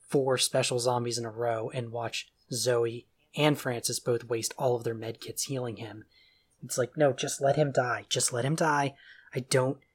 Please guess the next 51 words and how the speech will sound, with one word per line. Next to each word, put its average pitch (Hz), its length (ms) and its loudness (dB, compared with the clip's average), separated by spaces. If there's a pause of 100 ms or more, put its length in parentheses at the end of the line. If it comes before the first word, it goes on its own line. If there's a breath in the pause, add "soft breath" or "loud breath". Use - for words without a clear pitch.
(320)
you're 131 160 0
waste-, 160 360 6
I 147 240 4
need 135 240 0
that. 90 260 -6 (460)
I 139 160 4
need 151 160 2
that 135 140 2
health 120 260 -6
pack. - 240 -10
Stop 131 380 4
it. 113 120 -10
You're 127 100 -10
gonna 139 140 2
make 156 200 0
me 147 60 -4
kill 214 320 2
him 127 260 0 (400)
so - 140 2
that 127 180 -2
you 156 340 0 (260 soft breath)
don't 135 180 4
waste 151 300 4
it 143 60 0
on 123 140 0
him, 117 260 -6 (320 loud breath)
you 139 140 -4
stupid - 420 0
fucks. - 520 2 (880 loud breath)
We're 139 200 0
gonna 160 180 6
get 180 280 2
to 160 80 6
something 143 320 4
really 139 240 2
difficult 135 560 -2
soon. 127 280 0
I'd 123 220 -2
rather 139 260 4
him 139 200 -4
just - 340 -4
die 135 300 2
now 113 420 -4
and 131 80 -2
I 113 100 -4
pull 143 320 -4
him 131 80 0
out 117 80 -2
of - 80 -10
a - 40 -10
closet 131 640 -2